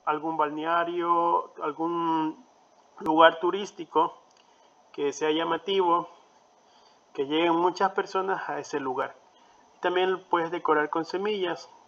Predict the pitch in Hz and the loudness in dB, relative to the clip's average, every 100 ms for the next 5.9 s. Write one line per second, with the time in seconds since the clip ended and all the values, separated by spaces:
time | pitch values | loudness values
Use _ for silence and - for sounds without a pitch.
0 | _ _ _ - 139 135 143 139 143 - | _ _ _ -6 -6 -6 -6 -6 -6 -4
1 | 185 170 165 156 151 - _ - - - | -2 0 0 0 -2 -10 _ -20 -20 -20
2 | _ - 143 - 180 165 151 147 - _ | _ -2 -2 8 8 8 2 -6 -16 _
3 | _ - _ _ _ 156 165 190 208 196 | _ -20 _ _ _ -4 -4 0 2 4
4 | 190 190 180 160 165 160 151 160 160 156 | 4 4 6 6 6 4 -2 -4 -2 -2
5 | 151 147 - 156 180 175 254 226 | -2 -4 -8 -2 -2 -2 -6 -6